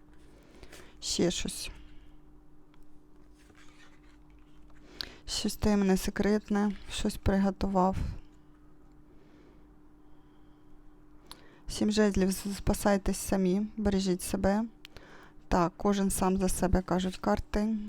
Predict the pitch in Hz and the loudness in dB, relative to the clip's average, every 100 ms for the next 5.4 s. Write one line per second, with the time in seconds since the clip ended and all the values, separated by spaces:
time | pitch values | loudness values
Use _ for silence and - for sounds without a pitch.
0 | - - - - - - - - - - | -14 -18 -20 -20 -20 -20 -20 -20 -20 -20
1 | - - - - - - - - - - | -20 -20 -20 -20 -20 -20 -20 -20 -20 -20
2 | - - - - 214 214 202 196 185 - | -20 -20 -20 -8 -4 -2 0 0 -2 -6
3 | - - - 208 202 196 196 190 180 - | -20 -12 -2 0 2 2 0 -2 -6 -10
4 | - - - 202 208 196 - 185 - 180 | -12 -6 -4 0 2 2 0 -2 0 2
5 | 180 175 170 | 4 4 2